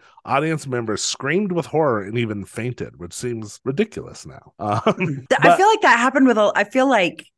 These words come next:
Speaker 2: that happened throughout horror movie history
Speaker 1: Mm-hmm.
Speaker 2: of, like, people fainting, people vomiting, <laughs> pregnant
Speaker 1: Well, there's
Speaker 2: women,
Speaker 1: <laughs> yeah.
Speaker 2: like, giving spontaneous
Speaker 1: Well,
Speaker 2: birth.
Speaker 1: that, that was the whole story about Freaks, was, like,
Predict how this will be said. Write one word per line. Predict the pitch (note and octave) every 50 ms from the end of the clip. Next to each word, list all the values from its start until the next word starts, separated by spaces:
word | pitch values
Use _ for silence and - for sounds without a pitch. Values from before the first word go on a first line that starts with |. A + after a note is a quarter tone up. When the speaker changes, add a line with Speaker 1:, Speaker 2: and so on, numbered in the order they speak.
| - D3+
Speaker 2:
that | D#3+ F#3+ F3+ - E3
happened | F3+ F3+ F3+ F3 E3+ E3+ -
throughout | - - F3 D#3+ D#3+ D3 D3 D3 C#3+ C#3+
horror | C3+ D#3 D#3 D3 C#3+ C#3+
movie | D3 D3 D3 C3+ C#3+ C#3+ C#3
history | C3+ C#3+ C3+ - - - F3+ F#3 G3+ D3+
Speaker 1:
Mm-hmm. | D3 - D#3 D3+ D3 C#3+ C#3+ C#3+ - - -
Speaker 2:
of, | F3+ D3
like, | F3 E3+ E3+ E3
people | - F3 F#3 F3+ F#3+ F#3 F3+
fainting, | - - - G#3 F#3+ G3 G3 - - D#3+ C#3 C3+ C3
people | - E3 D3+ E3+ E3 C#3+ C#3 C3+ B2+ B2 -
vomiting, | - D3+ D#3+ E3 E3 E3 E3 D#3+ D3+ D3 C3+ B2 B2 B2+ B2
<laughs> | -
pregnant | - - - G#3+ D#3 G3+ B3 G#3 F3+ D3
Speaker 1:
Well, | D#3+ F#3 F#3+
there's | - - - C#3+ G#3
Speaker 2:
women, | G3+ D#3+ E3
Speaker 1:
<laughs> |
yeah. | D#3+ G3
Speaker 2:
like, | F#3+ E3+ D#3+ -
giving | - F#3+ E3+ F3+ A3 G#3
spontaneous | - G3+ F#3 F#3+ F#3+ E3 D#3+ D3+ - - - E3+ E3 F3 F3 F3 F3+ F3 F3 E3 - - -
Speaker 1:
Well, | D#3
Speaker 2:
birth. | D3 D3 D#3+ E3 D3
Speaker 1:
that, | D3+ D#3+ D#3 D#3 D#3 D#3
that | D#3 D#3+ F3+ F#3+
was | F#3 D#3+
the | D3+
whole | D3+ D#3 D3 C3
story | - - C#3 C3+
about | C3 B2 A2+ G2+ -
Freaks, | - - A#2 B2 G2+ D#2+ D#2 - - G2+
was, | F#2 F2+ F#2
like, | F#2+ F#2+ F2+ F#2